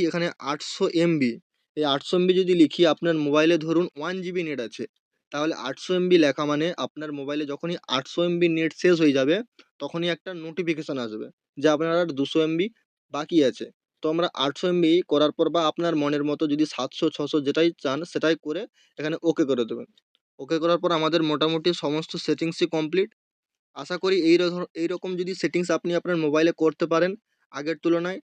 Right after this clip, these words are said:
অনেক ডেটা সেভ হবে, আর সারাদিন মোবাইল দেখলেও আপনার, আহ, মোবাইল ডেটা শেষ হওয়ার নামই নেবে না। তো আজকের এই ছিল ভিডিও।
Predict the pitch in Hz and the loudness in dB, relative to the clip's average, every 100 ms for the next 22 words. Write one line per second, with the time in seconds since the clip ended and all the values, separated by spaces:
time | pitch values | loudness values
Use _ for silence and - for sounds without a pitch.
0 | _ _ _ - 151 180 - 143 147 165 | _ _ _ -12 -6 -6 -6 0 2 2
1 | 165 - 156 151 170 208 - _ _ _ | 0 2 2 4 0 0 -8 _ _ _
2 | _ 143 143 151 151 160 160 170 147 156 | _ -10 -8 -6 -2 0 2 2 2 4
3 | 165 147 151 175 196 - _ _ _ 143 | 4 2 0 0 -2 -4 _ _ _ -12
4 | 156 165 175 165 143 139 139 151 160 143 | -4 -2 -2 -2 -2 0 0 2 2 2
5 | 143 175 202 - _ _ _ _ _ _ | 0 -2 -4 -10 _ _ _ _ _ _
6 | _ _ _ - 165 156 165 156 147 156 | _ _ _ 0 2 4 2 2 0 0
7 | 139 113 113 - _ _ _ _ _ 147 | 0 0 -4 -16 _ _ _ _ _ -12
8 | - 139 143 156 147 151 165 165 151 147 | -10 -8 -6 -6 -4 -4 0 2 2 2
9 | 175 | 0